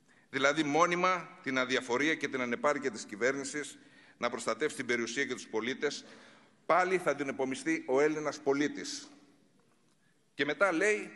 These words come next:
ότι θα δώσουμε επιδόματα, θα δώσουμε βοήθειες, δύο δισεκατομμύρια, τρία δισεκατομμύρια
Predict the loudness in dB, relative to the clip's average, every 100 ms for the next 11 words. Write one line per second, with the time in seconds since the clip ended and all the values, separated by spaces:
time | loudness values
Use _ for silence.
0 | -2 0 2 -2 -2 -8 -20 -2 2 2
1 | 2 0 -2 2 4 4 4 2 2 2
2 | 2 2 -2 2 4 4 0 -4 0 0
3 | 0 0 0 0 0 2 2 0 0 0
4 | 0 0 0 0 0 0 0